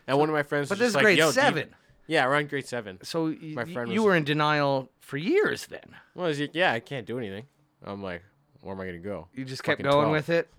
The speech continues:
Speaker 1: Yeah.
Speaker 2: Hating it?
Speaker 1: Yeah, basically. And then my brother got kicked out when I was, like, eight. Or he didn't get kicked out, but he, like, said he wanted to leave.
Speaker 2: Okay.
Speaker 1: When he was, like, fifteen. So I was, like, seven or eight.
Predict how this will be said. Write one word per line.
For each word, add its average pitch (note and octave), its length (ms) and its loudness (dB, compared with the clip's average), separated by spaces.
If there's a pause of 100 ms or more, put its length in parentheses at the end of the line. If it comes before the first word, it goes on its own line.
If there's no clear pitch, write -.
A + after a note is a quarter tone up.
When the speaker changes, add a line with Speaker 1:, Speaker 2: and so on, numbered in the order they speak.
Speaker 1:
Yeah. C3+ 300 -2
Speaker 2:
Hating D3+ 320 -2
it? E3+ 180 -2 (340)
Speaker 1:
Yeah, C#3 280 0 (160)
basically. A#2 540 -8 (640)
And A2+ 200 -4
then A#2 280 0
my B2 140 2
brother C#3 300 4
got C3 180 0
kicked - 260 -8
out A#2+ 200 -2
when G#2+ 120 -10
I A2 100 -6
was, G#2+ 140 -10
like, G2 300 -10
eight. A2 280 -8
Or C#3 180 2
he C3 100 -8
didn't E3 140 -2
get C3 120 0
kicked - 220 -8
out, G#2 180 -4
but G2+ 80 -12
he, G2 80 -8
like, F#2 200 -10 (120)
said G#2+ 340 -8
he G2 60 -14
wanted E2+ 240 -12
to E2+ 80 -16
leave. D#2 220 -16 (180)
Speaker 2:
Okay. G#2+ 280 -20 (160)
Speaker 1:
When G#2+ 120 -10
he G2+ 60 -8
was, F#2 120 -12
like, F2+ 140 -10
fifteen. A2+ 640 -12 (300)
So - 120 -14
I - 20 -10
was, F#2+ 80 -14
like, F#2 120 -14
seven F#2+ 280 -14
or F2 120 -14
eight. G2 160 -16